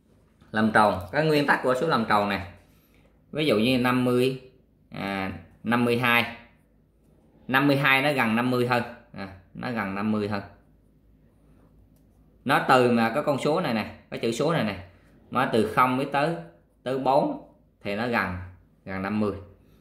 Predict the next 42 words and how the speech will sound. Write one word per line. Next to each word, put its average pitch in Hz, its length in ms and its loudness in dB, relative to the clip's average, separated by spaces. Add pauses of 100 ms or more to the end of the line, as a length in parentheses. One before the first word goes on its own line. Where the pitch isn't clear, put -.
(120)
Còn 113 200 2
nếu 156 200 4
như 156 180 2
chữ 123 100 4
số 170 220 2
này 131 180 2
mà 110 140 2
nó 135 180 0
từ, 113 400 -2 (420)
từ 107 140 -4
năm 127 260 2
mới 135 140 -2
tới 147 180 -2
chín 160 220 -2
đó, 320 80 -4 (600)
thì 110 120 -2
nó 117 80 0
sẽ 120 180 0
gần 104 240 2
sáu 127 160 -2
mươi 131 240 2
hơn. 110 220 -4 (500)
À, 90 260 -10 (180)
cái 135 100 -4
này 113 140 0
nó 110 120 0
sẽ 110 180 0
gần 98 260 -2
sáu 117 140 -4
mươi 113 240 -2
hơn. 101 160 -6 (960)
Như 131 120 0
vậy, 110 160 4
ví 143 120 2
dụ 117 120 4
như 120 120 2
giờ 113 260 4
con 117 140 -2
số 127 120 -2
năm 123 220 0
mươi 113 80 4
bảy, 110 300 -2